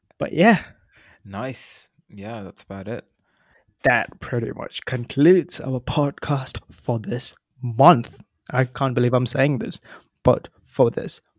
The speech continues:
Speaker 1: month, the next episode will be out next month, and we will definitely have an interesting topic lined up for you guys. If you guys wanna reach out to us, please reach out to us at the official tenth man at gmail dot com.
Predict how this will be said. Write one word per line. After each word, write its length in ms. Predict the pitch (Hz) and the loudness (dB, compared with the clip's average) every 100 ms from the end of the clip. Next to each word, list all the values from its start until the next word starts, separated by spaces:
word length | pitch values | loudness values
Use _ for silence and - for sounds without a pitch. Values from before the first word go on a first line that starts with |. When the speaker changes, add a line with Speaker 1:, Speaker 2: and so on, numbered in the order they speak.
| _ | _
Speaker 1:
month, 500 | 127 120 120 - - _ - _ | -2 0 0 -2 -12 _ -20 _
the 140 | - 120 | -4 -4
next 520 | 120 120 113 - - | -2 -2 -2 -4 -8
episode 440 | - - - 127 | -8 -6 -4 -4
will 120 | 127 120 | -4 -6
be 140 | - | -6
out 180 | - 131 - | -6 -6 -4
next 380 | 180 233 - | -2 -2 -2
month, 480 | 151 160 180 - - - _ _ - | 2 4 4 2 -6 -16 _ _ -2
and 420 | 196 185 139 127 _ - | 2 2 0 -8 _ -6
we 120 | 131 | -4
will 100 | 123 - - | -4 -6 -2
definitely 680 | 175 175 175 143 - 151 | 0 0 -4 -6 -6 -8
have 340 | 117 143 127 117 | -4 -2 -2 -2
an 100 | - - | -8 -8
interesting 440 | 127 120 - 135 | -6 -8 -8 -10
topic 360 | - 131 127 - | -4 -4 -4 -4
lined 360 | - 151 143 | 0 0 0
up 140 | - - | -2 -4
for 120 | 127 | -6
you 140 | 123 120 | -6 0
guys. 380 | 165 175 175 - - - - - - - | 4 6 4 -2 -18 -20 -20 -20 -20 0
If 220 | 147 - | 0 2
you 80 | 135 | 0
guys 300 | 135 127 - | 2 2 0
wanna 200 | 147 123 | -4 -2
reach 340 | 123 202 - | -2 -2 -2
out 160 | 185 - | -4 -2
to 160 | - 151 | 2 2
us, 240 | 147 - - - | 2 -4 -10 -2
please 420 | 175 208 196 143 | 0 2 0 0
reach 280 | 139 139 147 | -2 -4 -8
out 180 | 147 | -8
to 180 | - 131 | -4 -2
us 180 | 127 - | -4 -6
at 180 | 143 131 | -8 -8
the 100 | - | -8
official 560 | 135 - 165 - 165 | -8 -6 -4 0 -2
tenth 480 | 165 - 160 151 - | -2 -2 -2 -2 -6
man 220 | 131 127 - _ - - | -6 -6 -10 _ -20 -4
at 240 | 175 - | -4 -4
gmail 460 | 170 147 135 127 123 | -6 -2 0 0 -2
dot 240 | 131 131 - | -2 -4 -4
com. 400 | - 147 147 | -2 0 0